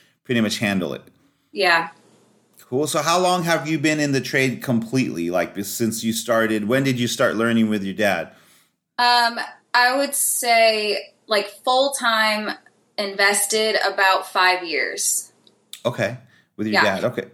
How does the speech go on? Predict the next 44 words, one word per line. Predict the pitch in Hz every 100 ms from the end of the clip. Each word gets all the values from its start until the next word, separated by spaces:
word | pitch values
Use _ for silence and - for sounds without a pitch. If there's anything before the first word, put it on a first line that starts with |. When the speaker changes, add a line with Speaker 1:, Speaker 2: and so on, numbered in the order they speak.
| -
Speaker 1:
So | - 127 123
then | 123 123
how | 135
long | 135 135
have | 123
you | 131
had | 127 120
your | 110
license | 110 135 - -
now? | 80 - _ _ _ _ _ _ _
Speaker 2:
Uh, | 226 233 226 -
about | 214 214 196
that | 214 196
long. | 196 160 -
So | - 214
as | 202 -
soon | 262 269
as | 247
I, | 226 208 196 196 190
Speaker 1:
Okay. | - -
Speaker 2:
I | 196 196 - _
called | 269 277 285
my | 269 240
dad | 226 214
up | 208 202 -
and | 135 -
I | 185
was | 180
like, | 190 180 180 -
"I'm | - 190 190
really | 220 220
serious | 214 190 180 180 -
about | 160 -
this. | 160 180
I |
wanna | 175 175 175 170
learn | 190 202
the | 196
trade. | - 180 180 175
I | 170
wanna, | 170 170 165 170
Speaker 1:
Wow. | 160 - - -
Speaker 2:
you | 190
know, | 185 175 170